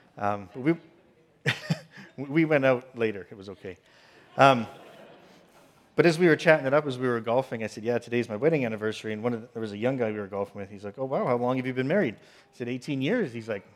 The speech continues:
"Wow." He says, "So what's, what's the secret to making it last eighteen years?" And I was a little shocked. I'm like, "Like, are you, are you asking me the question? Like, you wanna have this conversation?" He's like, "Yeah, I wanna have this conversation." I'm like, "Okay, let's have this conversation."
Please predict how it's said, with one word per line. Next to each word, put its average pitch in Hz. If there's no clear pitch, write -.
"Wow." 165
He 113
says, 113
"So 131
what's, 143
what's 151
the 151
secret 156
to 120
making 120
it 113
last 117
eighteen 120
years?" 143
And 131
I 127
was 120
a 127
little 104
shocked. 139
I'm 113
like, 101
"Like, -
are 120
you, 127
are 117
you 120
asking 143
me 143
the 127
question? 160
Like, 127
you 117
wanna 131
have 135
this 143
conversation?" 143
He's 139
like, 120
"Yeah, 170
I 131
wanna 139
have 151
this 156
conversation." 165
I'm 104
like, 92
"Okay, 196
let's 175
have 156
this 160
conversation." 165